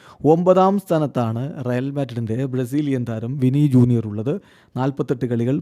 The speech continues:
പതിനാല് അസിസ്റ്റുകൾ. ബുക്കായോ സാക്ക, ആഴ്സണലിൻ്റെ യുവതാരം, മുപ്പത്തൊന്ന് കളികൾ, പതിനാല് അസിസ്റ്റുകൾ. പി എസ് ജിയുടെ അഫ്ര-, ആ, അഷ്റഫ് ഹക്കീമി, നാൽപത്തിമൂന്ന് കളികൾ, പതിനാല് അസിസ്റ്റുകൾ. ഇതാണ് ആദ്യത്തെ പത്ത് സ്ഥാനത്തുള്ള താരങ്ങൾ. തീർച്ചയായിട്ടും എല്ലാവരെയും,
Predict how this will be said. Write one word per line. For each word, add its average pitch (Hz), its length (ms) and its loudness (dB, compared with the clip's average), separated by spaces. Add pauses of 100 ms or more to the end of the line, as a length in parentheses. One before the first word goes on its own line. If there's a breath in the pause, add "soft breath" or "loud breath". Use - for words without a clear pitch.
പതിനാല് 117 360 2
അസിസ്റ്റുകൾ. 117 480 -8
ബുക്കായോ 156 400 2
സാക്ക, 160 400 -2
ആഴ്സണലിൻ്റെ 127 560 -2
യുവതാരം, 135 480 -6
മുപ്പത്തൊന്ന് 135 420 -8
കളികൾ, 123 340 -8
പതിനാല് 120 280 -8
അസിസ്റ്റുകൾ. 147 520 -6 (340 loud breath)
പി 131 80 -2
എസ് 123 120 -4
ജിയുടെ 123 160 -4
അഫ്ര-, 147 280 -6
ആ, 127 420 -4
അഷ്റഫ് 151 280 -4
ഹക്കീമി, 160 420 0
നാൽപത്തിമൂന്ന് 123 640 -4
കളികൾ, 117 340 -8
പതിനാല് 120 340 -6
അസിസ്റ്റുകൾ. 120 480 -10
ഇതാണ് 147 400 -4 (440 loud breath)
ആദ്യത്തെ 127 340 0
പത്ത് 120 300 -2
സ്ഥാനത്തുള്ള 120 600 2
താരങ്ങൾ. 120 500 -2
തീർച്ചയായിട്ടും 156 640 4 (380 soft breath)
എല്ലാവരെയും, 180 760 4